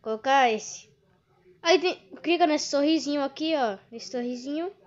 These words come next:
E coloca a cor dos olhos. A da sobrancelha, da boca. Ah,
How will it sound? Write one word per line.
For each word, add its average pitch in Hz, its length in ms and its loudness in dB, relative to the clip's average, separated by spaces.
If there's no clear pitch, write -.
E 269 80 -10
coloca 302 280 2
a - 40 -20
cor 285 180 2
dos 269 240 -2
olhos. 302 520 0
A 233 80 -4
da 247 100 4
sobrancelha, 269 880 2
da 254 180 0
boca. 262 680 0
Ah, 254 480 2